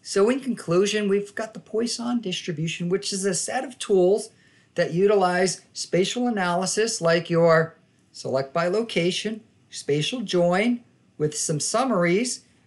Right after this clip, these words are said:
and bring it into Excel to create nice, pretty charts that highlight statistical significance.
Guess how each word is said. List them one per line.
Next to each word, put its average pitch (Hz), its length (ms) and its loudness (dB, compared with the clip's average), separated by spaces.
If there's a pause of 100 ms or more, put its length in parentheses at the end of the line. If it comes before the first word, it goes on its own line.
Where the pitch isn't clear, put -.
and 180 120 -2
bring 202 280 2
it 247 160 2
into 202 420 -2
Excel 208 760 0 (400)
to - 80 -20
create 185 320 0
nice, 175 560 0 (340)
pretty 180 460 0 (340)
charts - 720 -4 (4000)
that 156 200 0
highlight 175 720 2 (420)
statistical 156 760 -6
significance. 202 840 -6